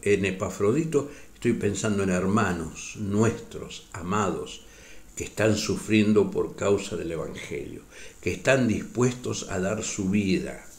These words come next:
Recordemos en nuestras oraciones a la iglesia perseguida, a los hermanos que están sufriendo por causa del testimonio del Evangelio. Recordémoslo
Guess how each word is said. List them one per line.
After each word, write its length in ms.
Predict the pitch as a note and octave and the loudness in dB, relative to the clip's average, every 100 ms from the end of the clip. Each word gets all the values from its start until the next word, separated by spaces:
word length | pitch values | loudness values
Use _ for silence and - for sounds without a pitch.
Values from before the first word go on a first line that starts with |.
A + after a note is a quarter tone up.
| - | 0
Recordemos 920 | G2 F#2 A2 G#2 A2 C3 A#2+ G#2 F2+ F#2+ | 0 2 6 8 10 8 8 4 2 -2
en 180 | F#2+ | 2
nuestras 600 | A2 C#3+ C#3+ - B2 A#2+ | 6 6 4 0 -2 2
oraciones 800 | A2+ G#2 - A#2+ G2+ F2 - - - - - - - - | 2 2 0 2 2 0 -6 -14 -18 -20 -20 -20 -20 -8
a 100 | G2+ | -2
la 140 | F#2 F#2 | 2 2
iglesia 560 | F#2+ A2 G#2 G2+ F#2+ | 4 4 4 2 -2
perseguida, 720 | F2+ D#2+ - F2 D#2+ E2 D#2+ - - - - | -2 -4 -6 -6 -4 -4 -6 -10 -16 -18 -10
a 60 | G2+ | -2
los 240 | G2+ G#2 | 0 2
hermanos 480 | G#2+ G#2+ C3+ C3 - | 4 4 2 -2 -2
que 80 | - | -6
están 280 | - A#2+ | -2 -2
sufriendo 840 | G#2+ A2 F2+ C#3+ D3+ D#3+ C#3+ C#3 - - - - - - | 0 -2 -2 2 6 6 6 2 0 -14 -20 -20 -20 -4
por 360 | - G#2+ - - | 6 6 6 2
causa 520 | D#3 D#3 D#3+ - D3 | 10 12 12 6 4
del 240 | A2+ G#2 - | 4 2 0
testimonio 840 | F#2 - A2 G#2+ C#3 D3+ C#3+ B2 | -4 -2 2 6 6 6 4 4
del 200 | G#2 G2 | 2 2
Evangelio. 720 | F2+ - - - - - - - - | -2 -8 -12 -10 -10 -10 -16 -16 -6
Recordémoslo 920 | F#2 - F#2+ G#2+ G#2 - E2+ D#2 | -6 -2 -2 -2 -4 -6 -8 -10